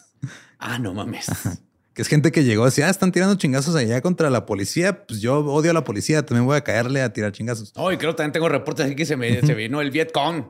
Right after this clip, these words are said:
Speaker 1: Ya entró también.
Speaker 2: <laughs>
Speaker 1: Vienen por revancha.
Speaker 2: Entonces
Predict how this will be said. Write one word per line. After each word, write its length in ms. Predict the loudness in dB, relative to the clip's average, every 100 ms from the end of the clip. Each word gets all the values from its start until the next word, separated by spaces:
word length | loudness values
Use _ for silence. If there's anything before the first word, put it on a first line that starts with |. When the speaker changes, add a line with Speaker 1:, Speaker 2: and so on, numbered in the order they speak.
| _
Speaker 1:
Ya 200 | -6 -4
entró 260 | -4 -6 -6
también. 380 | -6 0 -2
Speaker 2:
<laughs> 460 | 2 -2 -2 _ -10
Speaker 1:
Vienen 220 | -6 -6
por 180 | -4 -4
revancha. 560 | -2 -2 -4 -6 -8 -10 -20 _ _ _
Speaker 2:
Entonces 200 | _ 0